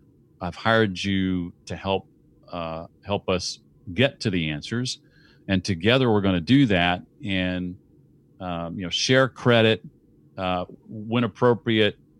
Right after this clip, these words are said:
uh, shoulder blame," uh, and, and those sorts of ways of thinking that Liz talks about, you know, in multipliers. I was, I began doing those things before I knew what to call them,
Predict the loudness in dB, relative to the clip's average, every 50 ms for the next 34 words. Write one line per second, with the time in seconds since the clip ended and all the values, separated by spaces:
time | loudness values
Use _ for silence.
0 | _ _ _ _ -8 -6 -6 -8 -8 -2 2 2 4 4 4 2 2 4 4 4
1 | 6 6 6 4 4 2 0 -4 -8 _ _ _ _ _ _ _ _ _ _ _
2 | _ _ _ _ -12 -10 -6 -4 -4 -2 -4 -4 -4 -6 -8 -10 -14 _ _ _
3 | -14 -14 -14 -14 -16 -14 -10 -10 -8 -6 -4 -2 -2 -2 0 -2 0 2 2 2
4 | 2 0 -2 -2 -2 -2 -4 -6 -2 2 2 4 4 4 2 0 -4 -6 -6 -2
5 | 0 0 0 0 0 -4 -6 -6 -6 -8 -8 -6 -6 -6 -6 -6 -6 -6 -6 -6
6 | -10 -12 -10 -8 -8 -10 -10 -12 _ -14 -12 -10 -10 -10 -12 -8 -6 -8 -6 -6
7 | -10 -8 -6 -8 -4 -4 -4 -4 -4 -6 -6 -4 -4 0 2 2 2 4 4 4
8 | 4 4 4 2 -2 -8 -8 _ -2 -2 0 -2 0 0 -2 -2 -2 0 2 2
9 | 4 4 4 2 0 0 -6 -6 0 0 0 0 0 -4 -12 -16 -16